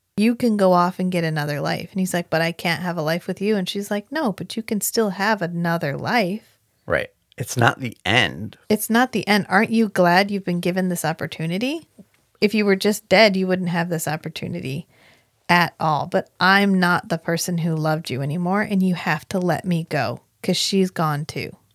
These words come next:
Speaker 1: And we go back to their house, and Amir hears beeping because Amir has come home and she's gone.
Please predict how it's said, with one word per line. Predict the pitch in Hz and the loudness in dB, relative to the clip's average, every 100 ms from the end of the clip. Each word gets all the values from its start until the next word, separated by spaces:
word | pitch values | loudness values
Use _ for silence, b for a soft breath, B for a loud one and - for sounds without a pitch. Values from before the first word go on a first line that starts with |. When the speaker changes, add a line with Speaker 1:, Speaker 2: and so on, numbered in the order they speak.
| _ _ - | _ _ 2
Speaker 1:
And | 190 180 175 170 - - | 4 6 4 2 -4 -6
we | 202 202 | -2 -2
go | 190 180 | 2 2
back | 180 170 175 185 - | 4 2 2 0 -4
to | - | -4
their | 185 156 | 0 0
house, | 156 185 175 151 170 - - | 0 -2 0 -2 -4 -6 -2
and | 180 | 0
Amir | 165 170 190 196 180 | 0 2 2 4 2
hears | 175 - 190 165 - | 0 0 0 0 -2
beeping | 180 170 117 107 180 | -6 -4 -6 -6 -6
because | - 190 185 | -2 0 0
Amir | 190 240 233 | 2 2 2
has | 202 | 0
come | - 170 | -2 0
home | 196 185 | 0 0
and | 135 | -2
she's | - 175 170 | -6 -8 -6
gone. | 147 120 - | -6 -6 -8